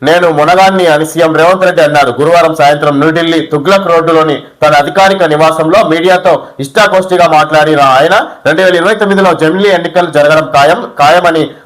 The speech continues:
తెలంగాణ అసెంబ్లీ ఎన్నికలు సైతం అప్పుడే ఉంటాయని పేర్కొన్నారు. దీనివల్ల తాను ఐదున్నరేళ్లు ముఖ్యమంత్రిగా కొనసాగుతానని, తనకు ఆరు నెలలు సీఎం పదవి బోనస్ అని చెప్పారు. వచ్చే ఎన్నికల నాటికి తెలంగాణలో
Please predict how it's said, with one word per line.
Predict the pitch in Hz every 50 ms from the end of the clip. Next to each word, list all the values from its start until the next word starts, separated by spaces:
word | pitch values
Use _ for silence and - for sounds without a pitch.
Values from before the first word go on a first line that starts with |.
| _ -
తెలంగాణ | 156 180 196 202 208 202 196
అసెంబ్లీ | 180 160 - 190 190 190 185 180
ఎన్నికలు | 160 156 165 160 175 175
సైతం | 165 165 156 160 156 151 156 208
అప్పుడే | - 135 - - 214 233 226
ఉంటాయని | 202 185 185 175 170 165 160 160 160
పేర్కొన్నారు. | 160 165 151 156 151 156 147 143 143 127 120 - - - - _ 117
దీనివల్ల | 139 165 170 165 165 175 196
తాను | 190 196 185 175 175 170 165 139 - -
ఐదున్నరేళ్లు | 135 165 180 185 175 170 165 156 156 170 190 196 196
ముఖ్యమంత్రిగా | 180 160 160 160 - - 185 175 175 175 175 165 160 170 151
కొనసాగుతానని, | 147 147 151 160 180 180 175 175 175 170 160 156 156 156 156 147 139 - - - _ _ _ _ _ _ _ _ _ 165
తనకు | 160 185 196 190 220
ఆరు | 202 160 135 139 160 180 196
నెలలు | 190 190 180 185 190 202 185 -
సీఎం | - - 165 165 196 202 202 202 190
పదవి | 190 185 180 180 160
బోనస్ | - 117 151 160 180 202 208 -
అని | 196 180 180 180 165
చెప్పారు. | 156 156 - 151 139 123 117 - -
వచ్చే | 135 - 139 - 180 165 156
ఎన్నికల | 151 156 156 160 175 175 156
నాటికి | 151 151 151 151 - - 220 254
తెలంగాణలో | - 165 156 165 170 170 170 165 165 165 165 143 131